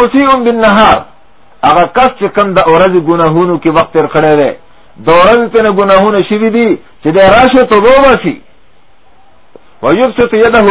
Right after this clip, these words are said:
بالنهار، او د ورځې خپل د رحمت لاسونه خواره کړي دي. څه دپاره؟ لیتوب مسیء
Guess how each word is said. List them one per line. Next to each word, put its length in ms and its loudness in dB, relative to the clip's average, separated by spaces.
بالنهار، 580 0
او 100 2
د 100 -2
ورځې 300 2
خپل 200 -2
د 140 -2
رحمت 260 -4
لاسونه 440 0
خواره 300 2
کړي 220 2
دي. 120 2
څه 140 0
دپاره؟ 420 2
لیتوب 600 0
مسیء 280 -2